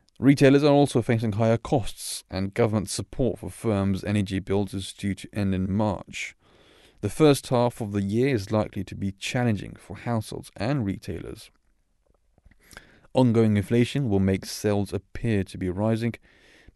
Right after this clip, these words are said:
but we expect failing volumes of consumers continue to manage this spending. When prices are rising, customers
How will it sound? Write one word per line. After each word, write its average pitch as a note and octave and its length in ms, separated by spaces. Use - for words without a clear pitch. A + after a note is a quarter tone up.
but A2 260
we G#2 140
expect - 560
failing G#2+ 760
volumes F#2 720
of C2 420
consumers A2+ 560
continue A2 440
to G2+ 160
manage F#2+ 340
this - 160
spending. - 540
When G#2+ 140
prices C#3 480
are A#2 80
rising, A2+ 400
customers G#2+ 580